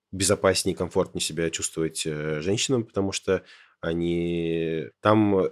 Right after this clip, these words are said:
люди с более, как бы, открытыми взг-, взглядами на жизнь. В Фатихе, если идти ближе к Софии, есть... я однажды застал такую картину, это было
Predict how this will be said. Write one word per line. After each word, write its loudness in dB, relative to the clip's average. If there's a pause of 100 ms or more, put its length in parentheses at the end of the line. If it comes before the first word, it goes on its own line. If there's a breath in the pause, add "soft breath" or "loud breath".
люди 4
с -6
более, 4
как -18
бы, -6
открытыми -4
взг-, -8
взглядами 0
на 2
жизнь. -6 (220 loud breath)
В -20
Фатихе, 2
если 2
идти 0
ближе 0
к -6
Софии, 2
есть... 2
я 4
однажды 2
застал 2
такую -10
картину, 4
это 0
было 4